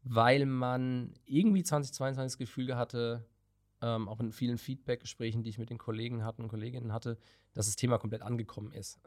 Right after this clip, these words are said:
Also <clears throat> im Sinne von, vorher hat man viel Experience Management erklärt, viel Qualtrics erklärt, viel erklärt, warum mache ich das, ähm, sehr, sehr früh einsteigen müssen in die, in die Überzeugungsarbeit. Ähm, und dieses Jahr war das Thema sehr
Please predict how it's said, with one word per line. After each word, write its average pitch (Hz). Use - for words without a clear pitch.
Also 120
<clears throat> -
im 147
Sinne 143
von, 135
vorher 147
hat 135
man 127
viel 151
Experience 143
Management 123
erklärt, 143
viel 117
Qualtrics 139
erklärt, 117
viel 120
erklärt, 113
warum 117
mache 160
ich -
das, 139
ähm, 120
sehr, 123
sehr 123
früh 160
einsteigen 120
müssen 120
in 120
die, 120
in 120
die 120
Überzeugungsarbeit. 151
Ähm, 113
und 120
dieses 151
Jahr 143
war 131
das 127
Thema 139
sehr 123